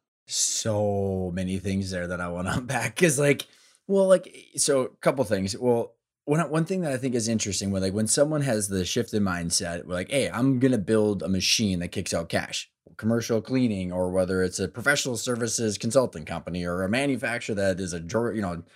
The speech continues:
tool and die shop. If they've truly gone to the, through the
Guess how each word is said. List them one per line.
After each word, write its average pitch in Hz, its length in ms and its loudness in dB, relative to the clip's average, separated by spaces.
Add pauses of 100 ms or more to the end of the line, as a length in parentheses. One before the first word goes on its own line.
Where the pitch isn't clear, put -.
(160)
tool 170 260 6
and 135 80 4
die 104 220 4
shop. 85 380 -4 (580)
If 185 120 8
they've 165 160 0
truly 202 380 2
gone 139 300 2
to 127 60 -4
the, 110 520 -2
through 135 160 2
the 104 220 2